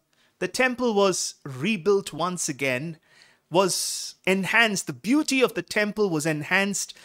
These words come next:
during the time of Herod, King Herod. And that's why the enhancement of the temple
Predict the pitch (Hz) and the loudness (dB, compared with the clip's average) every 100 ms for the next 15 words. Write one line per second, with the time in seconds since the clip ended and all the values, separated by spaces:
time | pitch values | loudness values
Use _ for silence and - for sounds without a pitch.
0 | _ - 175 190 175 165 - 165 165 143 | _ -2 0 2 0 -4 -2 -2 -2 -4
1 | - - - 135 127 - - - - _ | -6 -8 -2 0 -2 -4 -8 -10 -12 _
2 | _ _ - 147 123 139 117 87 - - | _ _ -6 -6 -4 -6 -6 -6 -10 -12
3 | - - _ _ _ _ 131 180 190 - | -12 -18 _ _ _ _ -2 0 0 0
4 | 180 170 202 202 _ _ 147 160 156 170 | 4 6 4 0 _ _ -2 0 2 2
5 | 220 233 247 240 202 156 - 175 180 185 | 2 0 -4 -4 -4 -6 -6 -4 -2 2
6 | 202 202 | 0 0